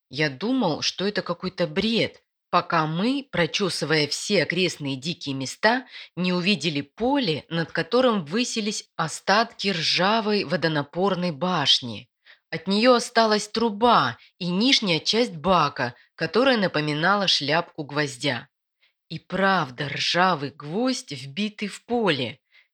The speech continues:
Теперь я поверил. Искать нужно было где-то в районе этих местах.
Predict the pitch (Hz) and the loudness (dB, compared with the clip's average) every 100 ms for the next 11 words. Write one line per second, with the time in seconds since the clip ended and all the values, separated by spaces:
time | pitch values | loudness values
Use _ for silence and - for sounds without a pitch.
0 | - 160 - - 214 214 170 165 - 151 | -14 -14 -10 0 0 2 0 -2 -2 -2
1 | 139 151 151 127 120 123 _ - - - | 0 -2 -2 -2 -6 -10 _ -20 -16 -10
2 | 170 - 190 185 185 180 156 175 170 175 | -8 0 4 4 2 -4 0 0 2 0
3 | 156 170 170 151 160 180 175 202 175 151 | 0 -4 -4 -2 0 0 0 -2 -2 -2
4 | 147 - - 165 - 208 165 117 - | -2 -6 -8 -8 -4 0 0 -2 -10